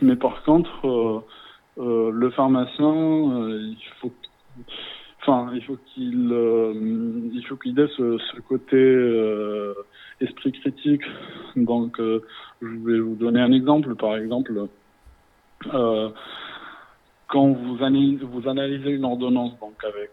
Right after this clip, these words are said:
un, par exemple, un, un ag-, un antiagrégant et, et de,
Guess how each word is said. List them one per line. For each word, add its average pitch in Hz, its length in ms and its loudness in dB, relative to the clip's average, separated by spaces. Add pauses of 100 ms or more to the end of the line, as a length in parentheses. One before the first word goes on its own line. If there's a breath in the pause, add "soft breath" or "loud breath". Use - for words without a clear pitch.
un, 98 720 -10
par 110 120 0
exemple, 107 500 -6 (1160 loud breath)
un, 127 340 4
un 123 180 0
ag-, 123 180 -2
un 120 300 -2
antiagrégant 120 840 -4 (520 loud breath)
et, 107 460 -8 (440)
et 127 100 0
de, 101 1040 -4